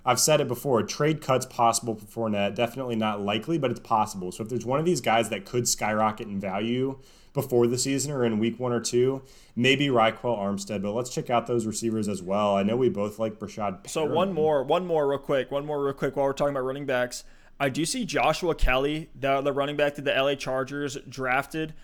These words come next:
Speaker 2: His A D P is, is extremely low, at least in this, uh, cheat sheet that we're looking at. He's at the R B seventy. He could actually be one. Like, who knows? Maybe he pops off, so that could be a deep shot here that we take. Um, but who are you liking at receiver? There's really two names that stand out to me.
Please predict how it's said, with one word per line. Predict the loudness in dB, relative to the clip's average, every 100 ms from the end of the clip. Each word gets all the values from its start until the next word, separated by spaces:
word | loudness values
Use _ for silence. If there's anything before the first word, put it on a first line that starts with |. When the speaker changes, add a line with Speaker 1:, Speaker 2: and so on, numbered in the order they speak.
| -6
Speaker 2:
His | -4 -2
A |
D | -2 -2
P | -2 -2
is, | -2 -4 -4
is | -4
extremely | -4 -6 -4 -2
low, | 0 0
at |
least | -2 -6 -6
in |
this, | -6 -4
uh, | -2 -2
cheat | -2 -6 -6
sheet | -4
that | -4
we're | -2
looking | -4 -4
at. | -4 -4
He's | -4 -2
at | -2 -2
the | -6 -4
R | 0 0
B | 0
seventy. | -4 -2 -4 -4 -6 -8 -10 -8
He | -4
could | 0
actually | 0 0 -4 -4
be | -4
one. | -2 0 0 0
Like, | -2 -2 -2 -8 -12 -4
who | 4
knows? | 8 8 6
Maybe | -2 -2
he | -6
pops | -2 -2 0
off, | 2 2 0
so |
that | -2 -2 -2
could | -4
be | -6
a |
deep | -4 -4 -2
shot | 0 0
here | 0
that | -4
we | -4
take. | -4 -2 -2 -2 -10 -12
Um, | -6 -2
but | 0
who | 2
are | 2
you | 0
liking | 2 0 0 -6 0
at | 0 0
receiver? | -4 -4 -2 0 0
There's | 0 -2
really | -2 -4
two | -6 -8 -2 0
names | 0 -2 -4 -8
that | -10
stand | -8 -8
out | -8
to | -10
me. | -14 -16